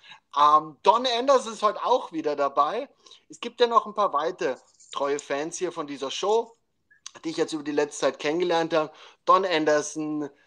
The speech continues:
ähm, Captain Mocker, Arndt der Echte. Die meisten sind bestimmt wieder am Zuschauen. Ich habe auch eine kleine Überraschung für später geplant, aber erstmal will ich mit euch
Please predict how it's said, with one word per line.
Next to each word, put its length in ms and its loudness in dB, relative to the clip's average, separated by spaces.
ähm, 300 2
Captain 380 -4
Mocker, 840 2
Arndt 320 4
der 200 4
Echte. 480 -4
Die 40 -8
meisten 380 -2
sind 160 -4
bestimmt 300 -4
wieder 160 0
am 140 -4
Zuschauen. 600 2
Ich 120 -10
habe 140 0
auch 60 8
eine 140 0
kleine 280 2
Überraschung 480 2
für 140 -12
später 420 -6
geplant, 540 -4
aber 240 -2
erstmal 880 -6
will 220 -4
ich 380 -4
mit 240 -6
euch 540 4